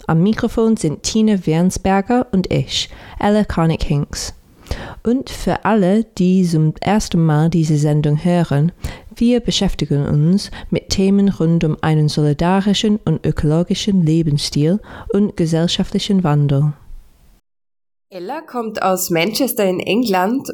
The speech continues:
Speaker 2: und macht gerade ein Praktikum bei uns bei Soul. Und gemeinsam wollen wir euch heute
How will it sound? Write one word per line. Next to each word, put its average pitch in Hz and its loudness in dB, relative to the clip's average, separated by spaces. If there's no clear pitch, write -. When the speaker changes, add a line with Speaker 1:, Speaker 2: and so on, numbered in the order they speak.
Speaker 2:
und 247 0
macht 175 -4
gerade 208 0
ein 285 0
Praktikum 190 -4
bei 156 -2
uns 156 -4
bei 147 -6
Soul. - -6
Und - -6
gemeinsam 226 0
wollen 190 0
wir 196 2
euch 196 -4
heute 175 -2